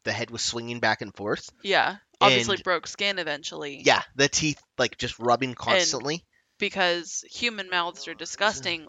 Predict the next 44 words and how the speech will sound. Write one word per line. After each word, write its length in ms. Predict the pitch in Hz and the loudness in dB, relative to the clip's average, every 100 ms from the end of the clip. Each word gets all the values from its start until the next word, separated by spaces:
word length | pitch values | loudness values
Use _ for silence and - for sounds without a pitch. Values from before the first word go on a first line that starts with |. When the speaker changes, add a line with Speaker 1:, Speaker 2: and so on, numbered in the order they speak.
| - | 2
Speaker 1:
It 80 | 156 | 6
Speaker 2:
let 100 | 233 | 8
Speaker 1:
caused 200 | 214 185 | 8 8
Speaker 2:
alone 100 | 208 | 6
Speaker 1:
an 140 | 247 | 6
infection, 360 | - 160 110 98 - | 6 4 -4 -4 0
a 100 | 131 | 0
dead 260 | 123 110 | 0 -2
human 360 | - 107 110 110 | -4 -12 -10 -10
mouth. 200 | 107 107 - | -10 -12 -8
Like, 140 | 123 131 | -6 0
the 80 | 131 | 4
Speaker 2:
Well, 80 | 117 | 4
Speaker 1:
bacteria 260 | 135 127 | 4 2
had 80 | 120 | 2
already 260 | 113 107 101 _ _ _ | 0 -2 -6 _ _ _
Speaker 2:
exactly, 560 | 220 214 233 220 196 - | 0 4 4 2 0 -2
and 220 | 214 202 | -2 -2
we're 60 | 202 | -4
talking 300 | 208 196 180 | -4 -4 -4
eight 180 | 180 - | -6 -4
ninety-two. 480 | 170 160 160 156 - _ - | -8 -8 -10 -12 -12 _ -12
Speaker 1:
Mm-hmm. 200 | 147 165 214 _ _ _ _ _ _ _ _ - | -8 -8 -12 _ _ _ _ _ _ _ _ -14
Speaker 2:
So, 400 | - - - 175 | -4 -2 -2 -2
Speaker 1:
You 60 | 170 | 2
tell 160 | 185 | 4
me 60 | 151 | 6
Speaker 2:
yeah. 40 | 123 | 6
Speaker 1:
they 80 | |
didn't 120 | 117 120 | 2 2
have 120 | 104 | -6
a 40 | |
good 120 | 101 | -6
dental 260 | 95 95 98 | -8 -8 -10
plan. 300 | - 104 101 _ - | -12 -12 -12 _ -12
Speaker 2:
<laughs> 60 | - - 381 - - - _ _ _ _ _ - - - - - - | -12 -10 -10 -10 -10 -12 _ _ _ _ _ -16 -16 -14 -18 -20 0
Uh, 200 | 160 156 | 4 4
so, 120 | - | 2
yeah, 200 | 170 143 | 2 2
he 180 | - 196 | 0 0
died 260 | 190 165 165 | 2 2 0
from 200 | 165 156 | -8 -8
the 100 | 151 | -8
infection. 500 | 151 - - 165 | -6 -8 -6 -10